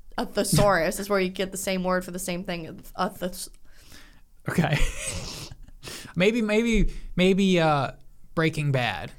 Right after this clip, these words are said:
Speaker 2: I would say my favorite character is
Speaker 1: Is
Speaker 2: the main
Speaker 1: Walt?
Speaker 2: cha-, yeah.
Speaker 1: Yeah, I mean,
Speaker 2: But
Speaker 1: there's
Speaker 2: I mean,
Speaker 1: not
Speaker 2: there's
Speaker 1: many in Breaking Bad.
Speaker 2: There's a lot of other people you could say. You could say Hank is your favorite. You could say Mike is
Speaker 1: You
Speaker 2: your
Speaker 1: can't
Speaker 2: favorite.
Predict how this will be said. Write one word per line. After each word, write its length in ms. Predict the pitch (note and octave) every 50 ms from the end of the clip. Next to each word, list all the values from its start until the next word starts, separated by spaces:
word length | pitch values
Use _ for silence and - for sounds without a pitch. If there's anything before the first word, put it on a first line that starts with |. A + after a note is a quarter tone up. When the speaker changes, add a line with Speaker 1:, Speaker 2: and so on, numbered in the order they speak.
| - -
Speaker 2:
I 140 | - B2+ B2
would 140 | A#2+ A#2 B2
say 180 | - D3 B2
my 120 | A#2 A#2 A#2+
favorite 280 | - - B2+ A#2+ A#2 A#2+
character 280 | - B2 A#2 A#2+ -
is 80 | G3 F#3
Speaker 1:
Is 40 | F#3+
Speaker 2:
the 60 | -
main 80 | F#3 F3+
Speaker 1:
Walt? 200 | F#3+ G#3+ A#3+ -
Speaker 2:
cha-, 60 | C#3 -
yeah. 400 | - C#3+ C3+ B2 A2 C#2+ A1+ - - - - - - - - -
Speaker 1:
Yeah, 80 | G#4
I 220 | B4+ C5 C5+ C5+ B4
mean, 140 | A#4+ B4 A4+
Speaker 2:
But 260 | G#4 - - - -
Speaker 1:
there's 140 | - F#3+ F#3+
Speaker 2:
I 40 | F#3+
mean, 80 | F#3+ F#3+
Speaker 1:
not 40 | F#3
Speaker 2:
there's 120 | F#3 F3 D#4
Speaker 1:
many 500 | D4 D4+ E4 E4 D4 A3+ F#3+ F#3 F#3 F#3+
in 180 | F#3+ F#3+ F#3+
Breaking 460 | F#3+ F#3+ F#3+ F#3+ F#3 F#3 F#3 F#3 F#3
Bad. 540 | F#3+ F#3+ F#3+ G3 F#3 E3 D#3 - - - G#3
Speaker 2:
There's 200 | - - D3+ C3
a 60 | C3
lot 200 | C3 C3+ C3+ B2+
of 60 | A2 G#2
other 120 | G#2+ A2
people 240 | A2 - C#3 - B2
you 80 | A#2
could 120 | - - B2
say. 220 | - - A#2+ A2+
You 100 | A#2+ C3+
could 100 | C#3 C#3
say 120 | - C3 A#2
Hank 240 | A#2 A#2+ A#2+ B2 -
is 80 | C3+ C3
your 60 | C3
favorite. 260 | B2 C#3 C3+ C3+ D3
You 60 | C#3
could 100 | C3 -
say 120 | - B2+ A2
Mike 360 | G#2 G#2+ A2 A#2+ C3 C3+ -
is 80 | - C#4
Speaker 1:
You 60 | D4+
Speaker 2:
your 60 | -
Speaker 1:
can't 260 | - - G#4 G4+ -
Speaker 2:
favorite. 120 | - -